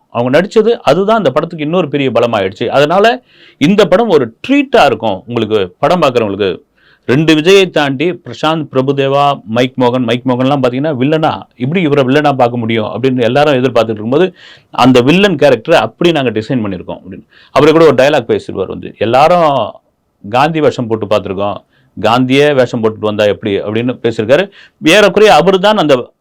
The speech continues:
ஆ, அப்பா விஜயால பாதிக்கப்பட்ட ஒரு நபரா என்னன்னு தெரியல, அவர் தான் பழி வாங்குறதுக்காக உள்ள களத்துல இறங்குறாரா அப்படின்னு தோணுது. இதெல்லாம் மீறி நாம ஏற்கனவே ஒரு வீடியோல பேசியிருந்தோம், த்ரிஷா ஒரு கேமியோ ரோல் பண்றாங்களா, இல்லது ஒரு குத்தாட்டம் ஆடுறாங்களா அப்படின்னு. இந்த ஜெயிலர்ல வந்து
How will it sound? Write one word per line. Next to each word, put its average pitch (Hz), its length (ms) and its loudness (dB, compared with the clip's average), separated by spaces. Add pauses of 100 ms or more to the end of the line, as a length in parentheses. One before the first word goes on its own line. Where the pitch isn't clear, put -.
ஆ, 127 340 2
அப்பா 160 420 0
விஜயால 143 460 0
பாதிக்கப்பட்ட 123 560 -2
ஒரு 107 140 -4
நபரா 110 260 -4
என்னன்னு 107 260 -4
தெரியல, 101 200 -4
அவர் 117 220 2
தான் 151 300 -2
பழி 139 180 0
வாங்குறதுக்காக 120 480 0
உள்ள 120 300 -2
களத்துல 113 380 -2
இறங்குறாரா 101 520 -2 (300)
அப்படின்னு 107 180 -6
தோணுது. 156 260 0 (200)
இதெல்லாம் 139 460 2
மீறி 151 460 2
நாம 117 240 -2
ஏற்கனவே 127 320 0
ஒரு 113 180 -2
வீடியோல 117 180 2 (100)
பேசியிருந்தோம், 117 580 -4 (460)
த்ரிஷா 180 420 2
ஒரு 123 240 0
கேமியோ 139 280 0
ரோல் 110 280 2
பண்றாங்களா, 107 500 -2 (100)
இல்லது 139 440 -2
ஒரு 151 280 0
குத்தாட்டம் 147 500 0
ஆடுறாங்களா 101 520 -4 (380)
அப்படின்னு. 95 320 -4 (240)
இந்த 123 240 0
ஜெயிலர்ல 147 400 2
வந்து 117 260 -2